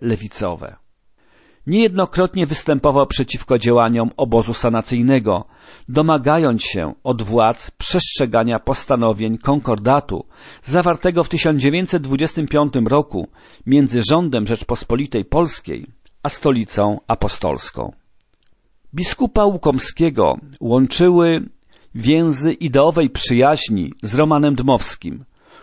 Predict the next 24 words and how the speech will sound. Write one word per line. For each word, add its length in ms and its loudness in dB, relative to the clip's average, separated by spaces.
którego 560 2
odwiedzał 840 2
w 160 -6
dworku 480 0
w 60 -8
Drozdowie 640 0
koło 280 4
Łomży. 600 0
Dmowski 600 0
przebywał 600 2
tam 300 0
u 100 2
rodziny 380 2
Niklewiczów 800 -2
w 80 -2
ostatnich 640 -2
miesiącach 720 -2
swojego 480 -2
życia. 440 -6
Wielu 280 2
księży 500 2
z 100 -8
diecezji 520 2
łomżyńskiej 800 2